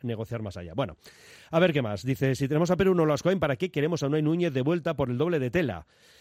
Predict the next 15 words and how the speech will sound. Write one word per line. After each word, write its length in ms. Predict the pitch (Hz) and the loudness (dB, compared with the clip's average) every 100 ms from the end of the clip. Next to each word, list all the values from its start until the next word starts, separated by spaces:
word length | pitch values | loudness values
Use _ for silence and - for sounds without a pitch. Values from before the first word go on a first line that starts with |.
| _ _ _ - | _ _ _ -12
Bueno, 460 | 98 151 123 85 - | -2 0 0 -6 -8
más. 640 | 123 180 131 90 - - _ _ _ - - _ _ _ _ _ | -2 0 0 -4 -12 -14 _ _ _ -20 -20 _ _ _ _ _
Em, 600 | 143 127 123 123 120 117 - | -4 0 0 0 -2 -4 -2
he 100 | 180 | 2
oído 440 | 214 208 165 165 - _ _ _ _ _ _ - - | 2 4 4 2 -2 _ _ _ _ _ _ -20 -6
que 100 | 127 | -2
el 80 | 127 | 0
Atlético 320 | 131 156 175 | 0 -2 -2
ha 40 | |
confirmado 420 | 170 147 147 160 156 | 0 0 2 2 0
que 180 | 165 | 0
Diarra 360 | 160 135 139 160 | 0 0 0 -2
va 160 | 151 160 | -2 -2
al 120 | 131 | 0
Córdoba. 560 | 139 127 95 87 85 | 0 0 -2 -8 -12